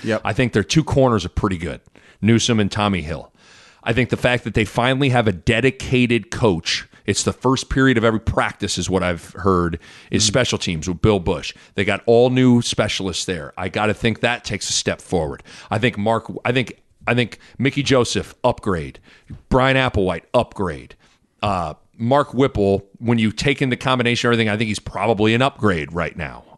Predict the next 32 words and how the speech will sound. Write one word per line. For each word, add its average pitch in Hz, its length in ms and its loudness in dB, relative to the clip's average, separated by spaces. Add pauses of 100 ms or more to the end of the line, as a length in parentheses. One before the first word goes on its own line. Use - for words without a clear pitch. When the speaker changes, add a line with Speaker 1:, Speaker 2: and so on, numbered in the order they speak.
(120)
Speaker 2:
Uh, 92 300 0 (160)
or 110 140 4
at 95 80 -4
least 131 340 0
isn't 113 240 0
gonna 107 160 0
be 101 140 -4
a 90 80 -8
step - 420 -4
back. 98 340 -2 (120)
Raiola, 147 680 4
maybe 120 160 2
a 110 80 2
little 117 220 4
bit 101 100 0
of 98 80 -4
a 92 60 -8
question 135 440 -2
mark. 123 360 0 (540)
Um, 90 460 2 (760)
but 123 320 2 (500)
I, 110 80 0 (120)
I 131 140 4
think 139 240 0
a 120 60 2
lot 107 400 2
of 123 180 0
the 113 100 4
changes 120 1080 2 (420)
are 110 260 4
changes 113 680 2
that 110 280 0